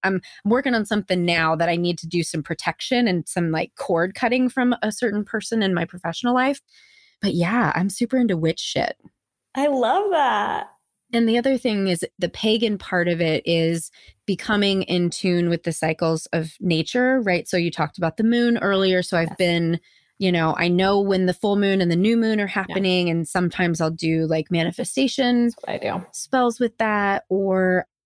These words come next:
Speaker 1: I've been tracking my sleep in a journal. I've been, like, just kinda tracking the
Speaker 2: Yeah.
Speaker 1: cycles. And it's been really cool to try to, like, in an embodied way,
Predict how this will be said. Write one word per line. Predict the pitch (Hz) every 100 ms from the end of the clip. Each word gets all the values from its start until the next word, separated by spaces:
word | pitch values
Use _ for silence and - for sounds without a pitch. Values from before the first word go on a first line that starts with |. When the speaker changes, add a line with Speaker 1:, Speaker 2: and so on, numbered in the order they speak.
| 214
Speaker 1:
I've | 214
been | 196
tracking | - 190 196 220 196
my | 156
sleep | - - 277 277 277
in | 233 240
a |
journal. | 233 247 240 240 240 233 226
I've | 185 -
been, | 180 170 170 -
like, | 185 165 160 - _ _ _
just | - 202 -
kinda | - 254
tracking | 220 - 202 359 - 165 180 196
the | 202
Speaker 2:
Yeah. | 185 190
Speaker 1:
cycles. | 185 - - - 67 - -
And | 185 180 175 - _
it's | 202 190
been | - 226 226
really | 214 196 -
cool | - 214 214 208 196 185 -
to | 202 175 175 165 170 - _ _
try | - 202 240 277
to, | 262
like, | 208 185 -
in | 202
an | 185
embodied | 175 170 165 165 180 180
way, | 170 160 160 160 160